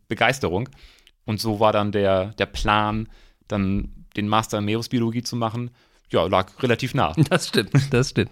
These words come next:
Speaker 2: das stimmt. Ja, aber, ähm, äh, zu, äh, Greenscreen, du bist ja jetzt, äh, gestern Abend, hast du eben erzählt, bist du, bist du angereist, äh, aus Rostock für Greenscreen, weil Greenscreen ja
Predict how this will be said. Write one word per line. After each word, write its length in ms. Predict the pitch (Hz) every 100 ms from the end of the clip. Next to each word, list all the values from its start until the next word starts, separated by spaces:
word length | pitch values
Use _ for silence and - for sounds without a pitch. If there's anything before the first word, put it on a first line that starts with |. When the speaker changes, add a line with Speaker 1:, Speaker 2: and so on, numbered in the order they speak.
| -
Speaker 2:
das 120 | 117
stimmt. 280 | - 101 - - - - -
Ja, 180 | 180 -
aber, 280 | 123 127 123
ähm, 320 | 117 117 117 113
äh, 200 | 107 101
zu, 420 | - - 120 110
äh, 220 | - 95 82
Greenscreen, 1000 | 95 123 196 214 - - 202 247 262
du 80 | 165
bist 180 | 127 -
ja 80 | 127
jetzt, 280 | 123 - -
äh, 640 | 110 107 73 104 78 57 -
gestern 500 | 87 123 - 113 107
Abend, 420 | 98 123 180 185
hast 160 | 160 165
du 40 |
eben 160 | 160 165
erzählt, 300 | - 165 -
bist 160 | 147
du, 120 | 156
bist 200 | 143 135
du 60 | 147
angereist, 720 | 135 165 160 156 170 175 -
äh, 220 | - 143
aus 320 | - 131 143 -
Rostock 380 | 143 - 147 - - - -
für 320 | - 135 135
Greenscreen, 920 | 104 107 151 180 - - 196 220 285 - - - - -
weil 240 | 113 131 135
Greenscreen 720 | 113 151 180 - - 175 175
ja 240 | 151 143